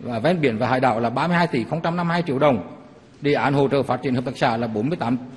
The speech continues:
tỷ không trăm bảy mươi tám triệu đồng. Cụ thể như sau: về phương án phân bổ cho các thôn bản ấp của các xã đặc biệt khó khăn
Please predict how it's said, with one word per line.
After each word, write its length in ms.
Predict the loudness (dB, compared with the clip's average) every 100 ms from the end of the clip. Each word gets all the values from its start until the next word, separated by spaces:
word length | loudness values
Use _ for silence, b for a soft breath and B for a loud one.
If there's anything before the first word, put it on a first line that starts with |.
| B B -6
tỷ 300 | 0 0 0
không 160 | -4 -2
trăm 160 | 0 0
bảy 100 | -4
mươi 100 | -4
tám 200 | -4 0
triệu 140 | 4
đồng. 300 | 4 2 -2
Cụ 140 | -4 0
thể 160 | 0
như 120 | 0 2
sau: 200 | 2 4
về 200 | 2 2
phương 160 | 0
án 140 | -4 -4
phân 160 | 0
bổ 200 | 0 0 B B B B
cho 100 | -2
các 180 | 0 -2 0
thôn 200 | 0 2
bản 160 | 0 2
ấp 160 | -2 -2 -12
của 60 |
các 180 | -8 -4
xã 160 | -4 -4
đặc 140 | -4
biệt 180 | -4 -4
khó 140 | -4
khăn 220 | 0 0